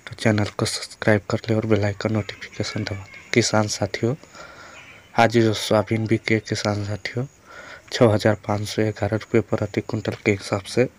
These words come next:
एक बिके किसान साथियों, छः, छः हज़ार तीन सौ के प्रति कुंटल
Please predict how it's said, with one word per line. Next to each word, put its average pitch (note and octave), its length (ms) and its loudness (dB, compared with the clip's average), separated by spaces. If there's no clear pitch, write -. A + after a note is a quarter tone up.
एक B2 220 0
बिके A2+ 320 4
किसान G#2+ 420 0
साथियों, A2 460 2
छः, - 260 0
छः A#2 260 8
हज़ार A2 380 8
तीन A2+ 200 4
सौ A#2+ 260 4
के - 220 -2
प्रति A#2 340 8
कुंटल A#2+ 420 2